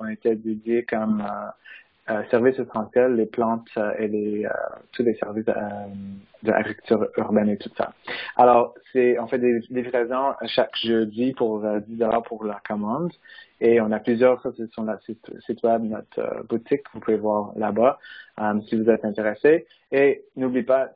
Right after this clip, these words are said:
quand vous achetez des belles plantes comme ça, euh, tu sais, cent, cent dix-huit dollars, c'est pas, c'est pas, euh, super cheap pour une cat palm,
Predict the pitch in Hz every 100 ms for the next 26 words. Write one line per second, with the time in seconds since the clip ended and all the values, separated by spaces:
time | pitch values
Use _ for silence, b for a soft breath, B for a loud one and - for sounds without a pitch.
0 | - 120 117 120 113 151 147 123 120 127
1 | 123 123 110 113 135 147 151 156 117 110
2 | 107 - 135 127 120 117 117 117 123 123
3 | 123 120 120 120 117 120 113 110 107 107
4 | - 113 _ 113 113 110 107 104 104 101
5 | 107 _ _ - 113 113 - 165 165 123
6 | 117 113 120 107 139 151 147